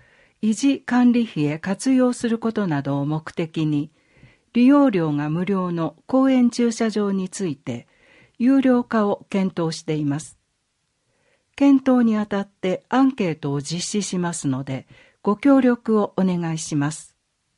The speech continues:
実施期間、四月二十日日曜まで。回答方法、市のホームページの電子申請から。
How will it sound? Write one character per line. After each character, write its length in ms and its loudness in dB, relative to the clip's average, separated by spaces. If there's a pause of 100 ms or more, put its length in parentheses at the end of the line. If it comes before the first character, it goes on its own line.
(920)
実 180 -6
施 280 -4
期 160 -10
間、 380 -8 (680)
四 200 -2
月 280 0
二 220 -8
十 160 -14
日 320 -8
日 340 -6
曜 220 -2
ま 180 -8
で。 180 -14 (920)
回 240 -2
答 240 -2
方 200 -4
法、 440 -10 (600)
市 280 2
の 160 -2
ホ 180 -2
ー 40 2
ム 180 -2
ペ 220 -4
ー 40 -4
ジ 180 -10
の 280 -6
電 200 2
子 200 -6
申 240 -6
請 260 -8
か 200 -14
ら。 160 -16